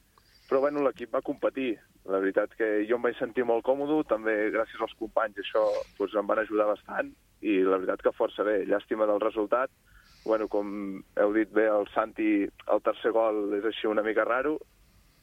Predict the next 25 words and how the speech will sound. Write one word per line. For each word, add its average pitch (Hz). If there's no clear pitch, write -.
no 107
entra 107
la 104
pilota, 127
però, 110
bueno, 107
al -
final 104
es 120
va 135
competir, 143
que 143
era 123
el 117
que -
es 113
buscava, 123
i 104
su-, 98
si 107
seguim 107
així, 107
els 117
resultats 101
sortiran. 101